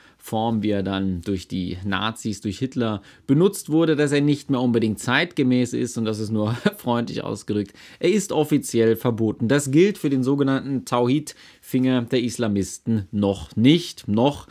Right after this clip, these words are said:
weil ich die Hoffnung habe, dass man auch da in naher Zukunft nachsteuern möge. Auch über das chinesische Sonnensymbol ist man sich durchaus einig, dass das keine gute Idee ist, wenn man seine, seine Zuneigung zur chinesischen Kultur ausdrücken möchte, dass das vielleicht nicht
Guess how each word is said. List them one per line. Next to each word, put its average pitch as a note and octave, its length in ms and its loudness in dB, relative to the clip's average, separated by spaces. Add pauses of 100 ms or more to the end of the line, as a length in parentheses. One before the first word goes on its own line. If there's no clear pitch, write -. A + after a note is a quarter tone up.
(260)
weil - 120 -4
ich - 60 -10
die A#2+ 100 2
Hoffnung G2 360 -2
habe, F#2+ 240 -4
dass F#2+ 220 -8
man F#2+ 160 -4
auch G2 160 -8
da F#2+ 320 -6 (280)
in G2 360 -2
naher F#2 280 -6
Zukunft - 460 -6
nachsteuern G2 640 -2
möge. F2 400 -6
Auch D#3+ 220 0
über C#3+ 160 4
das C3 360 0 (220)
chinesische B2+ 600 2
Sonnensymbol C#3+ 680 4
ist C#3+ 160 0
man C3+ 160 2
sich B2 160 0
durchaus B2+ 400 2
einig, A#2+ 400 2
dass A2 160 -4
das G#2+ 160 -6
keine A#2+ 300 2
gute A2 260 0
Idee A#2 260 4
ist, B2 140 0
wenn A2+ 120 0
man A2 280 0 (300)
seine, F#2+ 560 -2 (160)
seine A2 240 0
Zuneigung B2 720 2
zur G#2 420 0
chinesischen A2+ 680 2
Kultur A2+ 480 -2
ausdrücken B2+ 480 0
möchte, A2+ 260 0
dass A2 160 -2
das G#2+ 240 -4
vielleicht G#2 380 -2
nicht F#2+ 240 -4